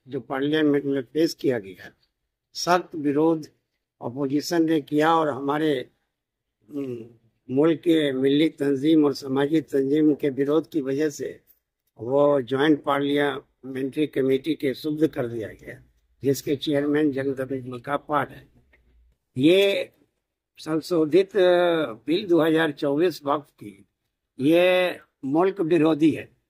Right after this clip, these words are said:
ये संविधान विरोधी है, ये भारतीय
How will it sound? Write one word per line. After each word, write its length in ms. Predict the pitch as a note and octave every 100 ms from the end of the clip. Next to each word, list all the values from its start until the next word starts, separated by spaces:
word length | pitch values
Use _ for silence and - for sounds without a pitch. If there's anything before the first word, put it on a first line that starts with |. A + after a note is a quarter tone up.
| _ _
ये 120 | C#3
संविधान 640 | D#3+ E3 E3 D#3+ D3+ F3 F#3
विरोधी 420 | E3+ D#3+ D#3 C#3+
है, 260 | G2+ - - _ _ _ _
ये 180 | C3+ F3
भारतीय 720 | D#3+ C3+ D3+ - F3+ F#3 F#3+